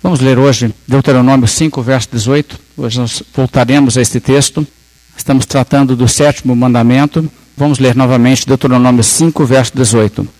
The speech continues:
"Não adulterarás." Aqui encontramos o sétimo mandamento dos dez. Este mandamento, naturalmente, tem a ver com a família, a conduta do indivíduo em relação a seu cônjuge, em relação à sexualidade.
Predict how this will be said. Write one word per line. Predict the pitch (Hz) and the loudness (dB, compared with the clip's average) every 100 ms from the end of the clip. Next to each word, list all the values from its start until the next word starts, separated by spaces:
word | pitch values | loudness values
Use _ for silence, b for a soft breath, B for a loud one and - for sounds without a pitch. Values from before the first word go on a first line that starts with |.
| _ | _
"Não | 139 175 185 190 185 175 - _ _ _ | 2 2 2 0 -2 -8 -20 _ _ _
adulterarás." | 135 143 147 135 123 95 95 - - _ _ | 0 0 2 2 2 0 -2 -6 -6 _ _
Aqui | - 202 165 147 | -4 -4 -4 -4
encontramos | 160 160 147 160 147 | 0 0 2 0 2
o | 131 | 0
sétimo | - 185 - 147 | 0 0 0 0
mandamento | 131 131 127 117 147 147 | 2 2 2 2 0 0
dos | 127 131 | -4 -4
dez. | 120 139 165 156 - B B - | 0 0 2 -2 -6 B B -12
Este | - | -2
mandamento, | 156 147 135 151 151 165 | 0 2 2 0 0 0
naturalmente, | 147 147 135 135 160 - | 0 2 2 2 0 -2
tem | 165 - 151 | -6 -4 -2
a | |
ver | 127 143 135 | 2 0 0
com | - 143 143 _ _ _ | 0 0 0 _ _ _
a | - | -8
família, | - 139 139 156 175 170 175 | 0 2 4 2 0 -4 -8
a | - | -6
conduta | 156 143 151 151 160 151 - | -2 2 2 2 -2 -2 -10
do | - 131 143 120 - | -4 2 2 2 0
indivíduo | 151 139 139 147 143 | 0 2 2 2 2
em | |
relação | 143 139 - - 139 147 | 2 2 0 0 2 2
a | - 131 127 | 2 2 2
seu | - 143 | 0 -4
cônjuge, | - 147 170 160 160 170 - | 0 2 2 0 -2 -4 -6
em | 123 | -2
relação | 139 139 - 143 147 139 - | 0 0 0 2 2 -2 -4
à | 127 120 | -2 0
sexualidade. | 165 156 165 160 143 131 110 | -2 0 0 0 2 0 -2